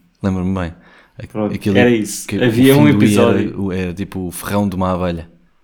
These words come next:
Speaker 1: Não era? Tinha aquele
Speaker 2: Exatamente. Exatamente. Bué da fixe. Muito melhor do que o atual. Nem sequer sei qual é o atual, mas o, esse aí era o melhor. Mas havia uma cena que era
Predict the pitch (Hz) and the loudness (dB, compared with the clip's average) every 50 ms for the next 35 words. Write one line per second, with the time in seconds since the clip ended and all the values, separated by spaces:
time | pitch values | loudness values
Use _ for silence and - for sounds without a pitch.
0 | _ _ _ _ - 92 87 90 98 95 95 - 98 92 87 87 95 87 107 127 | _ _ _ _ -12 -10 -8 -8 -8 -10 -10 -10 -8 -8 -8 -6 -6 -2 0 0
1 | 127 - - 113 110 104 98 92 - - _ _ - 110 110 123 117 120 110 107 | 0 0 0 -4 -4 -6 -6 -8 -12 -18 _ _ -10 -4 -2 -2 0 0 -2 -2
2 | 107 107 101 120 123 123 127 120 - - 120 104 - - 127 135 135 123 120 127 | -2 0 2 2 4 4 4 2 0 -2 -6 -8 -4 -2 0 0 2 2 0 0
3 | 120 123 120 - 131 123 - - 107 101 95 95 113 123 120 - - - 117 113 | 0 0 0 0 -2 -2 -2 -2 -4 -4 -2 -2 -2 -2 -2 -2 -4 -6 -6 -4
4 | - 113 110 113 120 117 113 107 - 117 117 123 127 127 - _ _ _ - 123 | -4 -4 -2 0 0 0 0 -2 -2 -2 0 0 -2 -2 -8 _ _ _ -10 -8
5 | 107 110 117 117 107 - 117 117 104 - 123 117 113 117 120 113 117 117 113 107 | -4 -2 0 0 0 0 -2 -2 -2 -2 -2 0 0 0 0 0 0 0 -2 -2
6 | 101 95 92 - - - - - - - - - - - - _ _ _ _ _ | -4 -4 -8 -12 -20 -20 -20 -20 -20 -20 -20 -18 -20 -20 -20 _ _ _ _ _
7 | _ _ - 143 139 127 110 98 - - - - - - _ _ _ _ _ _ | _ _ 2 4 4 4 4 2 0 -6 -8 -10 -12 -14 _ _ _ _ _ _
8 | _ _ _ _ _ _ _ _ _ _ 131 131 120 107 117 135 156 160 160 151 | _ _ _ _ _ _ _ _ _ _ 0 0 0 0 0 0 2 4 4 4
9 | 143 139 127 131 - - 117 110 107 104 98 98 98 98 - - - 120 113 110 | 4 2 0 0 0 -2 -4 -2 -2 -4 -4 -6 -8 -12 -14 -6 -2 0 0 2
10 | 107 107 104 104 101 101 104 | 2 2 0 -2 -4 -6 -8